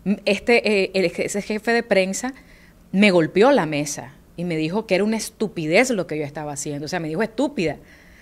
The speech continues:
¿ya? Y habían camarógrafos y había gente que ahí estaba aplaudiendo lo que estaba pasando y otros que sí,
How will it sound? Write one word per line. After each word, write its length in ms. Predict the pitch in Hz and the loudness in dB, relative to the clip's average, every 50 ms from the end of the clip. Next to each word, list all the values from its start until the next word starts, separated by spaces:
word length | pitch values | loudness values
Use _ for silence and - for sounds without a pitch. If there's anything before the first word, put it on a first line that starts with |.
| - - - _ _ | -20 -20 -20 _ _
¿ya? 260 | 160 165 202 262 294 | 2 2 2 2 2
Y 100 | - 202 | 2 2
habían 240 | 180 165 160 156 151 | 2 4 2 0 0
camarógrafos 600 | 147 208 208 208 190 180 185 202 220 240 226 220 | 0 0 0 0 0 2 2 2 2 2 0 2
y 40 | 190 | 2
había 180 | 165 160 160 170 | 2 2 0 -2
gente 240 | 185 185 190 233 | -4 -4 -4 -2
que 80 | 233 214 | 2 2
ahí 100 | 180 165 | 2 2
estaba 380 | 165 165 - 180 175 185 214 240 247 - - - - - | 0 -2 -2 0 2 2 2 0 -2 -4 -16 -20 -20 -2
aplaudiendo 720 | - 196 190 - 185 175 160 160 156 156 170 180 202 240 | -2 -2 0 2 2 2 2 2 0 0 -2 0 0 0
lo 100 | 262 254 | -2 -2
que 80 | 240 - | -4 -6
estaba 300 | 160 - 185 175 180 - | -6 -4 -2 -2 -2 -4
pasando 540 | - 151 - - 214 247 247 208 165 151 - | -6 -6 0 0 2 2 2 -2 -4 -4 -4
y 140 | - 190 165 | -4 -2 -2
otros 280 | 160 160 160 196 202 - | -2 -2 -4 -6 -10 -8
que 100 | - 185 | -8 -10
sí, 380 | - - 165 165 196 214 - | -8 -6 -6 -4 -6 -6 -8